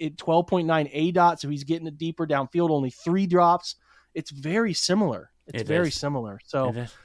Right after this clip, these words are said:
Speaker 1: um, just something to keep in mind. Now, again, you made a good point earlier. They didn't really, they didn't push themselves outside of that. I mean, it's like David Bell was out there a ton. He played in <laughs> sixteen games. He started three.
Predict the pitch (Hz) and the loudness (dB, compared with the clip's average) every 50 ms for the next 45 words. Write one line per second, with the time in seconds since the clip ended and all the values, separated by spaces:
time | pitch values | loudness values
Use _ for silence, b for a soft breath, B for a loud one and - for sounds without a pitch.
0 | _ _ _ 143 143 139 139 139 185 202 - - 226 226 - 220 208 190 180 - | _ _ _ 0 0 0 2 0 0 0 2 2 2 2 4 2 0 0 0 -2
1 | 202 180 - 165 165 165 160 139 135 160 165 180 175 - 175 143 143 151 180 202 | -4 -2 0 2 4 6 6 6 8 8 6 6 6 4 2 2 2 2 2 4
2 | 214 214 202 190 190 190 190 - 196 180 165 156 156 151 151 147 147 143 131 151 | 4 2 2 2 0 0 0 2 2 2 2 2 2 2 2 2 0 0 0 0
3 | 156 185 233 233 214 196 165 160 185 185 180 170 160 143 - _ _ _ _ _ | 0 2 2 0 0 0 0 0 2 2 2 0 -2 -2 -6 _ _ _ _ _
4 | _ _ _ _ _ _ _ _ _ _ _ 175 220 196 - - 190 185 - - | _ _ _ _ _ _ _ _ _ _ _ 0 0 0 4 4 2 2 4 0
5 | 131 120 117 - 123 113 113 113 117 120 110 101 - - 127 127 127 117 101 85 | -2 -4 -2 -4 -4 -4 -4 -6 -10 -12 -12 -10 -6 -4 -4 -4 -4 -6 -10 -10
6 | 76 127 147 147 147 156 151 - - 165 147 139 127 - 156 165 196 208 214 170 | -8 -6 -4 -2 -2 -2 -2 -2 0 -2 -2 -2 -2 -2 0 0 2 0 0 2
7 | 156 175 180 180 156 139 131 143 147 165 165 - 185 185 180 175 - - 180 180 | 4 4 6 6 4 4 4 6 6 6 6 4 0 0 0 -2 -2 0 0 0
8 | 170 139 - - 165 165 165 160 156 - - - 175 - - - - 170 165 160 | 0 -2 -2 -2 4 4 4 4 4 0 -2 -6 -4 -6 -8 -4 -2 0 0 0
9 | 147 151 151 165 170 151 131 127 - - 151 156 160 147 131 - 143 147 156 160 | 0 0 0 0 0 -2 -4 -8 -2 2 4 4 4 2 -2 -4 -4 0 2 2
10 | 175 180 175 | 2 0 -4